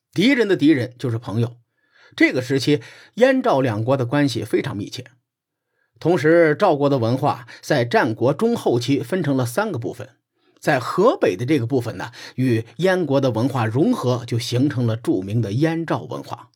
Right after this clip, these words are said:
啊，也就是自古燕赵之地多慷慨悲歌之士中的燕赵之地，那主要就是在今天的河北。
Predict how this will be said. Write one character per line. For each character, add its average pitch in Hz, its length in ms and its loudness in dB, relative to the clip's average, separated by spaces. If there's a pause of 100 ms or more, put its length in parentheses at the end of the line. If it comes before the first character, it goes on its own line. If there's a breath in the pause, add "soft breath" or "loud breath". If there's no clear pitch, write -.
(200)
啊， - 180 -14
也 92 140 -10
就 123 120 -4
是 113 320 -2 (400 loud breath)
自 254 180 2
古 135 300 0
燕 208 260 -2
赵 139 200 0
之 175 140 0
地 170 220 -2
多 170 320 2
慷 220 320 0
慨 117 300 -4
悲 214 260 0
歌 214 260 2
之 277 160 -4
士 180 220 0
中 117 160 0
的 110 200 -6 (120)
燕 131 300 2
赵 - 180 -2
之 107 120 -8
地， - 200 -12 (320)
那 - 80 -6 (120)
主 - 140 -6
要 165 100 0
就 320 120 -4
是 175 60 -4
在 135 120 -2
今 175 140 -4
天 185 120 -4
的 151 60 -4
河 139 180 -2
北。 117 360 -10